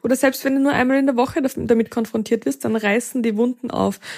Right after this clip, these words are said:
Und es ist radikal, aber es ist unfassbar wichtig. Kontaktabbruch generell, also jetzt nicht nur auf Social Media, sondern auch, wenn die Person euch vielleicht schreibt, obwohl ihr wisst, dass es schon eine ent-, endgültige Entscheidung ist und es einfach nie wieder werden kann,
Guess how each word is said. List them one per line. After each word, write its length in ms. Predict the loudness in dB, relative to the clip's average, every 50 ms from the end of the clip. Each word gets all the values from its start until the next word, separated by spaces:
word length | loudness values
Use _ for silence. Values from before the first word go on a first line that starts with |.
| -16 -14 -8
Und 140 | -2 0 0
es 100 | 2 2
ist 180 | 0 -4 0 0
radikal, 520 | 0 0 0 -4 -2 -2 0 0 0 0
aber 180 | 2 2 2 2
es 140 | 2 0
ist 200 | -4 -6 -8 -10 _ 0
unfassbar 540 | 0 2 2 2 0 0 0 0 -2 0
wichtig. 380 | 0 -2 -2 -2 -4 -4 -4 -6 -14 -14 -14 -14 -16 -18 -10
Kontaktabbruch 800 | -2 -2 -2 0 0 -2 -2 -2 -4 -6 -6 -6 -6 -10 -10 -10 -8 -2 0
generell, 420 | 2 2 2 2 0 0 -2 0
also 160 | 0 2 2
jetzt 160 | 0 0 0
nicht 180 | -4 -4 -2 -2
nur 60 | -4
auf 100 | -4 -2
Social 300 | -2 -2 -2 0 -2 0
Media, 280 | 0 2 2 2 0 0
sondern 280 | 0 0 0 0 0
auch, 260 | 0 0 0 0 0 -4 -14 -16 -16 -18 -18 -16 -8
wenn 520 | -2 2 4 4 4 4 4 2 0 0 -2
die 100 | -2 0
Person 340 | 0 0 2 2 0 0
euch 160 | 0 -4 -4 -2
vielleicht 240 | -2 -2 -2 -4
schreibt, 480 | -6 -4 0 2 2 2 0 -2 -12 -6 -4
obwohl 380 | -4 -2 0 2 2 2 4
ihr 140 | 2 2 2
wisst, 220 | 0 -2 -2 0 0
dass 100 | 0 0
es 160 | 0 -2 -2
schon 120 | 0 2
eine 120 | 2 2 2
ent-, 240 | 0 -2 -4 -6
endgültige 540 | -2 0 0 0 0 0 -2 -2 0 0 0
Entscheidung 440 | 0 -2 0 0 0 2 2 2 0
ist 220 | 0 0 -2 0
und 100 | 0 0
es 140 | 0 -2 -2
einfach 260 | -2 -4 -4 -4 -2
nie 160 | -2 -2 0 0
wieder 160 | 0 0 0
werden 300 | 0 0 0 -2 -4 -4
kann, 240 | -2 -2 -2 -4